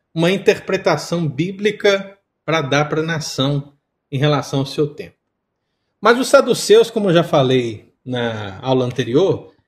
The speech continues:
eles não acreditavam em anjos. Eles eram os liberais da época, né? Eles não acreditavam em anjo, não acreditavam em espírito, não acreditavam em ressurreição,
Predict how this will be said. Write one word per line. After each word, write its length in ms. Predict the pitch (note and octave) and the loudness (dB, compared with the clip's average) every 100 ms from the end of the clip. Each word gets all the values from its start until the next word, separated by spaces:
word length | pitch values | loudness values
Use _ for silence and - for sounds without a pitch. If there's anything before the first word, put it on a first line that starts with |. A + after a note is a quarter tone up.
| _ - | _ -2
eles 160 | F3 | 0
não 100 | G3+ | 2
acreditavam 640 | A#3 A#3 G3 F#3 E3+ F3 F#3 | 0 0 -2 2 2 4 2
em 120 | C#3+ | 2
anjos. 360 | C3 A2+ G#2 | 2 0 0
Eles 200 | C3+ D#3 | 0 2
eram 240 | E3+ F#3+ F#3+ | 2 2 2
os 80 | E3 | 0
liberais 420 | F#3 E3 C#3 C3+ | 2 2 2 0
da 140 | C#3+ | -2
época, 420 | G#2+ G#2 _ - | -2 -10 _ -10
né? 160 | A#2 D#3 | -4 -2
Eles 140 | D#3 | 0
não 100 | E3+ | -2
acreditavam 480 | E3 D#3 B2+ A#2+ A#2 | 0 0 0 -4 -2
em 60 | B2+ | 2
anjo, 480 | A3+ A#3+ A3 A3+ A3 - _ _ | 6 6 4 0 -6 -16 _ _
não 100 | D3+ | -2
acreditavam 500 | D3+ D3+ C3+ C#3+ B2+ | 2 2 2 0 -2
em 40 | A2 | -4
espírito, 640 | - G3+ A3+ A#3+ A3+ A3 | -6 0 2 2 0 0
não 80 | D#3+ | -2
acreditavam 460 | D3 D3+ D3+ D3 | 0 0 2 2
em 20 | C#3 | 2
ressurreição, 680 | C3 C3+ A#2 G#2 F3 A3+ | 0 -2 -4 -2 0 2